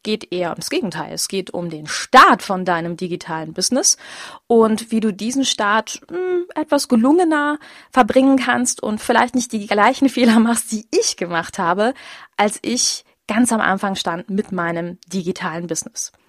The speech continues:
Einige von euch wissen das vielleicht, ich bin als Social-Media-Beraterin gestartet, da ich ja ganz ursprünglich aus diesem Bereich komme. Ich bin ja Online-Marketing-Beraterin,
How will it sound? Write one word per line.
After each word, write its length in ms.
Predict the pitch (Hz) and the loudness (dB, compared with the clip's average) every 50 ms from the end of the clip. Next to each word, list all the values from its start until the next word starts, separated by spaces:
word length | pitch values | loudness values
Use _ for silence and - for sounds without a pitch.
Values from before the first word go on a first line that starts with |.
| _ _ - - - - - - _ | _ _ -16 -14 -12 -12 -12 -2 _
Einige 220 | 220 254 262 285 | 2 4 4 4
von 200 | 240 - 240 226 | 4 2 0 2
euch 260 | - 208 220 - - | 2 -2 -2 -2 -2
wissen 240 | 196 - - - 381 | 0 -2 0 0 0
das 180 | 349 339 - - | -2 -2 -2 -4
vielleicht, 420 | - 320 302 - - 294 277 - | -4 -2 0 0 0 0 -2 -6
ich 240 | - 240 - - _ | -8 -8 -10 -6 _
bin 460 | 240 247 254 262 269 269 269 269 - - | -2 0 2 2 2 0 0 -2 -4 -4
als 440 | - 214 214 214 220 220 - - - | -4 -2 -2 -2 -4 -4 -4 -4 -4
Social-Media-Beraterin 1120 | 277 285 285 - 240 254 330 311 233 180 165 170 160 156 151 160 160 185 180 170 165 165 | -2 -2 0 0 0 0 2 0 0 0 0 -2 -4 -2 -4 -4 -4 -4 -6 -6 -6 -8
gestartet, 680 | 165 170 - - - 165 160 170 190 - 254 254 254 _ | -8 -8 -8 -4 -4 -4 -2 -2 0 0 0 0 0 _
da 160 | - 190 175 185 | -6 -6 -6 -6
ich 140 | 175 - | -6 -6
ja 180 | - 180 170 180 | -6 -4 -4 -6
ganz 420 | 175 - 180 196 247 233 220 - - | -6 -8 0 2 2 2 2 0 -4
ursprünglich 760 | - 214 220 233 - - - 202 196 196 196 185 - - - | -4 -4 -4 -4 -4 -6 -6 -6 -4 -4 -4 -6 -6 -6 -8
aus 160 | 185 - - | -8 -8 -6
diesem 240 | 190 175 185 190 170 | -6 -4 -4 -4 -4
Bereich 320 | 165 - 160 160 160 - | -6 -8 -10 -12 -12 -10
komme. 380 | - - 262 254 262 262 240 226 | 2 4 4 6 6 4 2 2
Ich 120 | - - | -2 -8
bin 140 | - 180 170 | -10 -10 -10
ja 160 | 165 170 - | -8 -6 -4
Online-Marketing-Beraterin, 1500 | - 214 233 254 247 233 226 220 214 214 - 220 - - 214 202 190 196 180 180 185 190 190 - 208 180 180 180 180 185 | -2 2 4 4 4 4 4 2 0 -2 -4 -8 -10 -8 -8 -4 -4 -4 -2 0 -2 -2 -2 -2 -4 -4 -4 -6 -6 -8